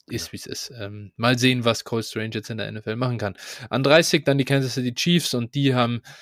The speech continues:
Speaker 1: wiederum einen weiteren Defensive End erlöst. George Karlaftis aus Purdue, der ist auch ganz schön gefallen, sag ich mal, im Vergleich. Da ging's ja, gab's ja viel Top fifteen Buzz in den letzten Wochen.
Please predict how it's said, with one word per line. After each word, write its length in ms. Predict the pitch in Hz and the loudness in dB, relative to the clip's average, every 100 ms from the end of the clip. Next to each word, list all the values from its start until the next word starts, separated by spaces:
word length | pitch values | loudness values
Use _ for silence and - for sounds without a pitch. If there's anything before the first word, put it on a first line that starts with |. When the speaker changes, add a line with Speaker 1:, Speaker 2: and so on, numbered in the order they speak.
| - - | -20 -2
Speaker 1:
wiederum 420 | 123 117 113 113 | 4 6 4 0
einen 380 | - 110 110 107 | -2 -2 0 2
weiteren 320 | 107 110 107 | 2 2 -4
Defensive 560 | 104 - 107 - 107 - - | -6 -6 -8 -6 -8 -10 0
End 300 | 113 123 - | 0 0 -2
erlöst. 640 | 117 117 123 139 131 - | 0 2 6 6 4 2
George 240 | 120 120 - | 2 2 0
Karlaftis 520 | 117 120 - 123 - | 2 2 2 -8 -6
aus 240 | 107 - | -4 -6
Purdue, 500 | - 110 117 120 123 - - - _ - | -4 -6 -2 -2 -2 -4 -20 -20 _ 0
der 160 | 110 | 2
ist 160 | 117 - | 2 0
auch 200 | 113 - | -2 0
ganz 300 | 113 131 - | -2 -2 -2
schön 300 | - 120 120 | 0 0 0
gefallen, 580 | 113 - 120 139 147 139 | -4 0 4 4 4 4
sag 200 | 131 123 | 2 2
ich 80 | 120 | 0
mal, 180 | 123 | -2
im 80 | 123 | -2
Vergleich. 400 | - 113 117 117 | -6 -2 0 0
Da 80 | 113 | -2
ging's 260 | 117 120 123 | -4 -6 -4
ja, 100 | 113 | -4
gab's 200 | 110 120 | -2 -4
ja 80 | |
viel 300 | - - 139 | -6 -4 -4
Top 240 | 131 117 - | -2 -8 -6
fifteen 440 | 131 - - 123 | -10 -10 -8 -6
Buzz 280 | 117 117 - | -2 -2 -2
in 180 | 139 117 | -8 -6
den 140 | 113 | -4
letzten 340 | 110 - - 113 | -4 -6 -12 -6
Wochen. 320 | 110 120 | -6 -6